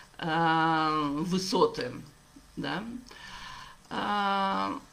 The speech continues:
понятно, что тело не хочет признавать, э, существование этой души, требует у человека: «Делай это, делай то», и так далее, и так далее, и так далее.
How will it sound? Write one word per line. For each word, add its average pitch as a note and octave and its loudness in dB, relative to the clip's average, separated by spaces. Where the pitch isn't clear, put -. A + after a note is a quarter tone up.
понятно, - 2
что - -8
тело D3 0
не D3 0
хочет - -4
признавать, D3 -4
э, C#3+ 0
существование D#3 2
этой C#3+ -4
души, G#3+ 2
требует F#3 2
у E3+ -2
человека: G3 2
«Делай D3 -2
это, E4 2
делай C#3 -2
то», E4+ 4
и C#3+ -2
так D#3+ -6
далее, A#3 0
и - -4
так C#3+ -10
далее, D#3+ -2
и D3 -8
так C#3+ -10
далее. C3+ -8